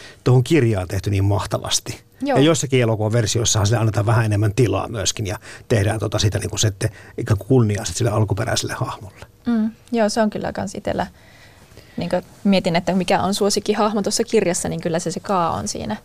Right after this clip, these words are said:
Speaker 1: Joo.
Speaker 2: Se on se semmonen mielenkiintoinen, vähän ulkopuolinen, mutta tota, kuitenkin siellä niinku perillä kaikesta. Ja tää tämmönen,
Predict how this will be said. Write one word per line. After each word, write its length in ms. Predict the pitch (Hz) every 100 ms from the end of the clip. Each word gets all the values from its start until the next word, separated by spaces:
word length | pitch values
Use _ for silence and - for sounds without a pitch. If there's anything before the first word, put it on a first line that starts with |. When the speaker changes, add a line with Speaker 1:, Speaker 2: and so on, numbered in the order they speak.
| -
Speaker 1:
Joo. 200 | 143 131
Speaker 2:
Se 80 | 90
on 80 | -
se 80 | 185
semmonen 240 | 170 175
mielenkiintoinen, 720 | 180 165 156 175 170 165 170 170
vähän 300 | 208 190 -
ulkopuolinen, 760 | 175 175 - 151 165 151 185 - - - - -
mutta 280 | - - -
tota, 460 | 156 - - - - -
kuitenkin 540 | 185 180 - - 185
siellä 320 | - - -
niinku 520 | - 50 - - - - - _ _
perillä 340 | 214 170 165 175
kaikesta. 640 | 175 170 170 190 - 180 -
Ja 200 | 175 156 - - 208
tää 160 | 190
tämmönen, 400 | 180 175 165 165